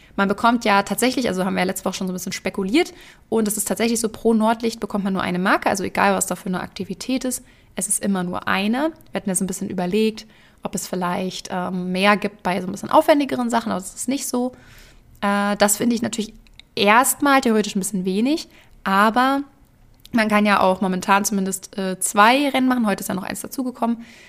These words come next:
täglich, und bekommt ja pro Rennen auch immer zwei Marken. Und dann gibt's ja auch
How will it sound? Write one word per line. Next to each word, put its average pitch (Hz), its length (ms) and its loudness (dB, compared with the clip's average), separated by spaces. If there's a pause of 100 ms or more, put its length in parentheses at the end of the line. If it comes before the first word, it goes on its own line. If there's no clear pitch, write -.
(140)
täglich, 226 540 2
und 190 240 -2
bekommt 185 320 -6
ja - 80 -2
pro 208 200 -4
Rennen 196 200 -4
auch 214 160 -2
immer 196 300 -2
zwei 190 340 0
Marken. 190 640 -2 (400)
Und 190 240 0
dann 185 80 -2
gibt's 190 180 -6
ja - 100 2
auch 185 140 0